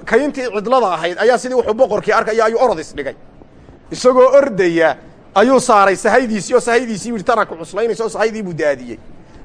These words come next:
Dharkii buu daadiyey. Kabihii buu la baxay. Waa kelidii hadda, waa kayn cidlo ah.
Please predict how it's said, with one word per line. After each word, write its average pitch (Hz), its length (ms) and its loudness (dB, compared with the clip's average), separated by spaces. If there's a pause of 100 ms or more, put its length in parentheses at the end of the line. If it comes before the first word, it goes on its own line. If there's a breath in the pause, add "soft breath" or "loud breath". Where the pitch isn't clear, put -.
(120)
Dharkii 240 320 2
buu 202 120 0
daadiyey. 151 480 2 (340 loud breath)
Kabihii 247 400 2
buu 220 200 2
la 226 80 4
baxay. 170 300 -4
Waa 220 160 4
kelidii 247 360 -2
hadda, 151 200 -6
waa 185 140 2
kayn 233 240 0
cidlo 208 220 2
ah. 160 180 -2